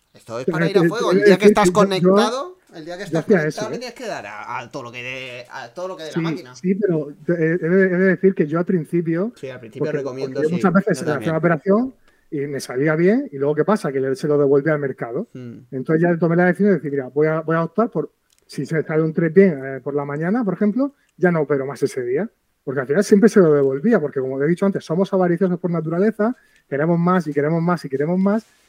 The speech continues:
Speaker 2: Al final, ¿qué pasa? Cuando no tenemos una estrategia muy elaborada al principio, ahora sí, yo ahora puedo ve-, yo puedo tirar todo el día, que tampoco lo hago, pero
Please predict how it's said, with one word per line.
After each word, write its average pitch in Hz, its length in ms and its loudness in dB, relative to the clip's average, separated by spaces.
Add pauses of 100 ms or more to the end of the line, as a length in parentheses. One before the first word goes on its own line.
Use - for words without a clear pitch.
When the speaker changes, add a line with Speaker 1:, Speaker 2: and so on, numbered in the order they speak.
Speaker 2:
Al 139 120 -6
final, 175 220 -2
¿qué 175 100 -4
pasa? 170 240 -2
Cuando 123 200 -18
no 170 100 -8
tenemos 196 240 0
una 196 100 4
estrategia 175 420 0
muy 165 240 2
elaborada 165 460 2
al 147 80 -2
principio, 170 540 0 (200)
ahora 143 200 -6
sí, 160 200 -6
yo 131 100 -2
ahora 147 160 -2
puedo 160 200 2
ve-, 160 160 0 (200)
yo 143 100 -4
puedo 151 120 0
tirar 156 200 0
todo 170 160 0
el 160 60 2
día, 160 300 0 (380)
que 127 120 -18
tampoco 143 340 -6
lo 147 80 0
hago, 190 160 0
pero 139 220 -2